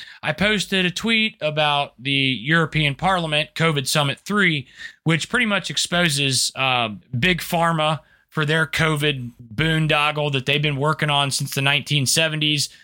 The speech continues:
They had their first covid vaccine patent in nineteen ninety. So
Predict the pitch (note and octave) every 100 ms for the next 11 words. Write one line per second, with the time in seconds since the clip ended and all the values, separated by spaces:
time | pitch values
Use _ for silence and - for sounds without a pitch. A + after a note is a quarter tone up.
0 | - D3 D3 D3+ C#3 B2+ - F3 E3 -
1 | - F3 D#3+ C#3+ D3 C#3+ - D3+ C#3+ C3
2 | D3 C#3 B2+ C#3 - - - - D#3 C#3
3 | C3 D3+ C#3+ D3 C#3+ C3+ C#3+ D#3+ D3 G#2
4 | A2 A#2 _ _ _ - D#3 D3+ D3